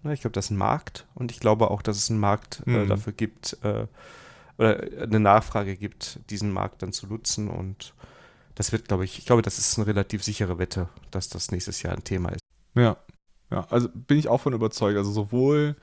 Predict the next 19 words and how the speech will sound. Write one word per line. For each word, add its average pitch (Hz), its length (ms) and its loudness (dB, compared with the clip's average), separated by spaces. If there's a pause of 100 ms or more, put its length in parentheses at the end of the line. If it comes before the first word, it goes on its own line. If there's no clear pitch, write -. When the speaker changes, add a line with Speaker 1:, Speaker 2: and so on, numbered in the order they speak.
(460)
Speaker 2:
äh, 123 220 0
für 117 500 0
Unternehmen, 120 880 0
die 123 180 2
halt 113 180 0
irgendwie 117 460 -4
drüber 113 220 -2
nachdenken, 113 800 -2 (160)
ja, - 280 -4 (140)
Hyperscaler, 101 840 4
ne, 139 240 -2
also 104 400 -4 (260)
A 95 140 0
W 98 100 4
S, 98 440 0 (180)
äh, - 380 -6 (280)
Google 110 340 0
Cloud, 95 760 0
Azure, 101 580 2